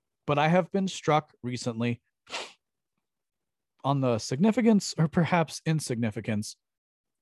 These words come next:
on the nature of second thoughts. I wonder if anyone has ever attempted to quantify how many thoughts one has in a day. Certainly, there have been measures of words said, written, and so on.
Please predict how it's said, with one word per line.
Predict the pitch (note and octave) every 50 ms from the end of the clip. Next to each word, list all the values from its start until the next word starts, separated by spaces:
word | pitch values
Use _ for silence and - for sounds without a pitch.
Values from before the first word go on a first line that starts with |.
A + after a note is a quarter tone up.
| _ _ -
on | B2+ B2
the | A#2+
nature | A#2+ B2+ A#2+ A2+ - - A#2
of | G#2+ G2+
second | - A2+ G2 - G2 -
thoughts. | - E2 - - - - - - _ _ _ _ _ _ _ _ _ _ _ _ _ _ _ _ _ _ _ _ _ _ _ _ _ _ _ _ _ _ _ _ _ _ _ _ _ _ _ _ _ _ _ _ _ -
I | B2+ D#3+
wonder | F3+ F3+ F3+ D#3+ C3+ G2+ G2+ G#2 A#2 D3+ - _ _ _ _ _ _ _ _ _ _ -
if | C3 B2
anyone | D3+ E3 G3 G#3 G3 G3+ F#3+
has | F3 D#3 E3 C#3+ D#3+
ever | D3 D3 D3+ C#3+
attempted | B2+ - - C#3 C3+ - C#3 A#2+
to | - -
quantify | - - B2 A#2+ A#2 - A#2+ - - A2+ G#2+ G#2
how | - C3 C3
many | C3 C3 B2+ B2+
thoughts | A#2 - A#2+ A2+ G#2+ - -
one | - A2 A2 G#2+
has | G2+ F2 - G#2 G2 F#2+ F#2+ F#2+ -
in | F#2 F2+ F2
a | E2+
day. | - D#2+ C#2 - - - _ _ _ _ _ _ _ _ _ _ _ _ _ _ _ _ -
Certainly, | - - F3 E3 - - G2+ E2+ D#2 - - _ _ _ _ _ _ _ -
there | B2 A2+
have | B2 C3+ C#3
been | D3+ D#3+ D#3 D3+
measures | C#3+ C#3+ C3 C#3 C#3+ C3 -
of | C#3+ A#2 -
words | A#2 B2 B2+ C3+ B2+ -
said, | - - - A#2 A#2 A2+ G#2+ F#2+
written, | G#2 A2 A2 - A2 G#2+ G#2 G#2
and | G2+ G2+ F#2+
so | - - G#2+ G2 F#2 E2
on. | D#2 D2+ - F2